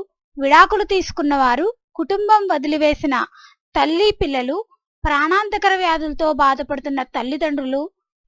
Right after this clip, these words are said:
పిల్లల ఆర్థికంగా, శారీరకంగా పిల్లలను పెంచలేని నిస్సహాయులు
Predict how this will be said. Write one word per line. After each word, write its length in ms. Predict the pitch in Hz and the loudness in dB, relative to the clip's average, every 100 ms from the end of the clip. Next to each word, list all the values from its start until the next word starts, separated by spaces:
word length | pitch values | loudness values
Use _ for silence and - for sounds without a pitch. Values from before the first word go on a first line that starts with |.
| - | -2
పిల్లల 300 | 294 320 370 - | 0 2 2 2
ఆర్థికంగా, 760 | 233 247 254 339 359 330 339 339 | -2 -4 -6 -2 -2 0 -2 -2
శారీరకంగా 960 | - 262 233 285 330 330 311 294 285 277 - _ _ - | -4 -6 -4 -4 -4 -4 -6 -2 -2 -2 -6 _ _ -4
పిల్లలను 420 | 311 320 392 392 | -2 2 0 0
పెంచలేని 720 | 392 294 254 - 330 349 330 | -4 -4 -4 -2 -2 0 -2
నిస్సహాయులు 840 | 262 262 - 285 262 285 247 240 | -4 -8 -2 -2 0 -2 -4 -6